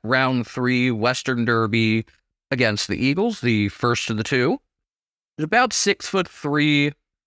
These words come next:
so not the biggest guy out there, but I think with his build, kind of a tall, skinny guy, he could factor in either kind of as a speed-based forward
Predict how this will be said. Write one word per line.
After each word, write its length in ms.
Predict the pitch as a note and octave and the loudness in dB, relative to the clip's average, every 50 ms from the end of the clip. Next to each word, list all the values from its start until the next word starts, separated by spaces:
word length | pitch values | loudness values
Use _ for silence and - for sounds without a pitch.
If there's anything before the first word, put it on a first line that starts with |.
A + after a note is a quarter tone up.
| _ | _
so 260 | - - C#3 C3 B2+ B2+ | -8 -2 0 0 2 2
not 260 | C3 C#3 D#3 F3 - | 2 2 2 0 -2
the 280 | - - D3 A#2 A2 - _ - | -4 -6 -6 -6 -8 -14 _ -4
biggest 360 | - B2 C#3+ D3 D#3+ - - | -2 -2 0 0 0 -2 0
guy 240 | - E3+ D#3+ E3+ D#3+ D#3 | 0 0 2 2 2 0
out 180 | E3 D#3+ - - | 0 -2 0 0
there, 160 | F#3+ F3+ D3+ | 0 0 0
but 320 | C#3+ D3 C3 B2+ G#2+ - - - | 0 0 0 0 -2 -6 -10 -6
I 80 | C#3+ C#3 | -6 -4
think 240 | - - B3 C#4 A3+ | -2 0 0 0 0
with 120 | A#3 - | 0 0
his 180 | G3+ F#3+ C#3 G#2 | 0 -2 -2 -4
build, 560 | - - A#2 A2+ A2+ A2+ C3+ E3 F#3 G3 - _ _ - | -4 -2 0 2 2 2 0 -2 -4 -6 -10 _ _ -14
kind 160 | - - D#3+ D3+ | -8 -4 -4 -2
of 60 | C#3 | 0
a 260 | C3 A2 A#2 A2 - _ _ _ _ _ _ _ - | 0 2 2 0 -2 _ _ _ _ _ _ _ -8
tall, 280 | - C3+ C#3 D3 C#3+ C3+ | -4 -2 0 0 0 -2
skinny 360 | - - - B2 B2+ C3 C#3 | -2 -2 -2 0 2 2 2
guy, 280 | B2 D3 D3 D3 D3 | 2 2 2 2 2
he 260 | D3 C3+ - - D3 C#3+ | 0 -2 -2 -2 -4 -2
could 400 | - - D3+ C3+ C#3 C3+ B2+ - _ _ | 0 -2 -2 -2 -2 -4 -4 -6 _ _
factor 480 | - - D3+ E3 C#3+ - - C#3 B2+ B2+ | -6 -4 -2 -2 -2 -2 -2 0 2 2
in 260 | B2 B2+ C#3+ D3+ D3 - - | 2 2 0 -2 -2 -2 0
either 220 | B2+ C#3 B2 B2+ | 0 2 2 0
kind 140 | A2 C#3 C3 | 0 0 0
of 80 | A2+ A#2+ | 2 0
as 120 | B2+ G#2+ | 0 -2
a 60 | G#2 | -2
speed-based 840 | - - - - - - A#2 C3 C#3+ D3 C#3+ D#3 D#3 D3+ - - - | -4 -6 -6 -6 -2 0 0 0 0 0 0 0 2 2 0 -2 -4
forward 480 | - D3+ D3 C#3 C3+ C#3 C#3 C3 B2 | -2 0 2 2 2 2 0 0 -2